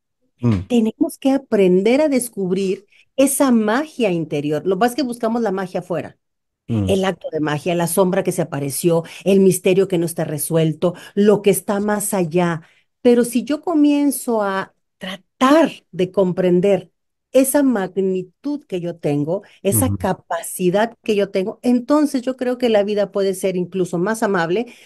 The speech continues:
Speaker 2: viviríamos menos tiempo distraídos, porque no estamos deprimidos, como bien lo decía Facundo Cabral, estamos
Speaker 1: Mm.
Speaker 2: distraídos de tantas cosas,
Speaker 1: Eso
Speaker 2: no
Speaker 1: es.
Speaker 2: conocemos nuestro poder y nos hemos,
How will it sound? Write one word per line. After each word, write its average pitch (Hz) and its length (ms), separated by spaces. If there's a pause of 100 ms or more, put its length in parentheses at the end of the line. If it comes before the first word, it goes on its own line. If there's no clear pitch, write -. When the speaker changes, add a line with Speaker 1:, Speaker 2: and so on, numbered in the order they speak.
(120)
Speaker 2:
viviríamos 254 640
menos 247 380
tiempo 226 420
distraídos, 196 840
porque 214 200
no 262 60
estamos 254 340
deprimidos, 180 560
como 175 160
bien 180 160
lo 202 80
decía 190 220
Facundo 180 400
Cabral, 156 260
estamos 226 440 (120)
Speaker 1:
Mm. 110 220
Speaker 2:
distraídos 220 800
de 214 100
tantas 196 380
cosas, 180 440 (200)
Speaker 1:
Eso 185 200
Speaker 2:
no 147 40
Speaker 1:
es. - 340
Speaker 2:
conocemos 214 640
nuestro 190 360
poder 143 440 (540)
y 240 120
nos 220 240
hemos, 320 480